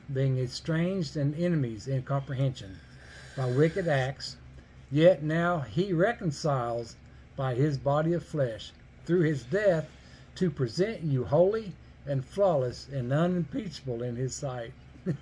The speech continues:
Since surely you are persisting in the faith,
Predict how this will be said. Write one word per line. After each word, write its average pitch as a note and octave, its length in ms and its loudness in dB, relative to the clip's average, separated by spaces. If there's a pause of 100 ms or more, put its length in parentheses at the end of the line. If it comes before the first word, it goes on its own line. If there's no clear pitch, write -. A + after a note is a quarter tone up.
(1080)
Since E3 460 0
surely F3+ 440 4
you D#3+ 200 4
are E3 80 6
persisting G#3 720 -2
in D#3 120 2
the C3 60 -2
faith, B2+ 400 0